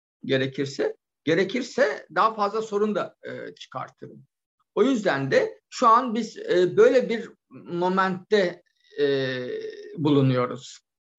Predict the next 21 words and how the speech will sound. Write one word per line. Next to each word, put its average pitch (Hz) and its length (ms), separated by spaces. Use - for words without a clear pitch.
E, 156 280
bütün - 580
hikaye 190 420
aslına - 360
bakarsan 180 520
hani 320 140
seçim 262 440
sürecine 214 520
gidişte, - 720
e, 180 160
nasıl 240 320
bir 226 160
Türkiye 185 540
ve 190 100
nasıl 220 280
bir 233 60
Erdoğan, 135 680
e, 104 60
ile 156 160
karşı 135 340
karşıyayız? 131 680